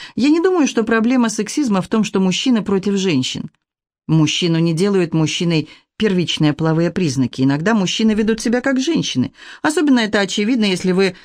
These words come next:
ходите в те ночные клубы, в которые хожу я, хотя это уже другая история. Мужчины не делают плохо женщинам только из-за женских качеств последних. Я не думаю,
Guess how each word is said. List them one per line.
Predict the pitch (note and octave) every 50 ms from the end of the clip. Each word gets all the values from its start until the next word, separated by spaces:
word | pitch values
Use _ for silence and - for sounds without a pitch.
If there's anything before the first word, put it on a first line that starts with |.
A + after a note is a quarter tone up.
| - _ _
ходите | - - - C4+ B3 A3 G3+ - G3+
в | E3
те | - - A3+
ночные | G#3 F#3+ E3+ - - G3+ F#3 F3 E3+
клубы, | E3+ - B3 D#4+ D4 G3+
в | E3+ -
которые | - E3+ D#3+ E3+ E3+ E3 D#3+ D#3
хожу | D#3 - D#3+ D3+ C#3+ E3
я, | D#3+ D#3+ F3 A3 C4+ D#4+ D4+ - _ _ _ _
хотя | - - E4+ B3+ C4
это | G3+ E3 E3 D#3
уже | D3+ C#3 D3+
другая | C3+ C#3+ D3 C3+ C3 D#3+ A3 B3 F3 C3+
история. | C3+ C3+ - - C#3+ C#3 C3+ B2+ B2+ B2 - - _ _ _ _ _ _ _ _ _ _ -
Мужчины | E3 E3 D#3+ D#3 - - - A3 G#3+ G#3+
не | G#3+ A3 A3
делают | G3 A3 B3+ B3+ B3 A#3 A#3 A#3
плохо | - A3+ A#3+ A#3+ - A3 F#3+
женщинам | D#3 F3 F#3 G#3+ A#3 - B3 A#3 G#3 F3+
только | E3+ G#3 G#3+ G#3+ G#3+ G#3+ G#3 G#3 - - - - - _
из-за | - G#3 G#3 F#3 E3+ E3+ F#3+ G3+ G3 F#3+ - -
женских | - E3+ E3 G3+ A3+ G#3+ G3+ - - A3+ G3+ -
качеств | - B3 A#3+ A#3 - A3 G3+ - -
последних. | _ - A#3+ - - C#4+ D4+ A#3+ D3+ C3+ A2+ A2 - -
Я | E3
не | F3 G3+ A3
думаю, | G#3+ C4+ D4+ C4+ F#3+ D#3 D3 D3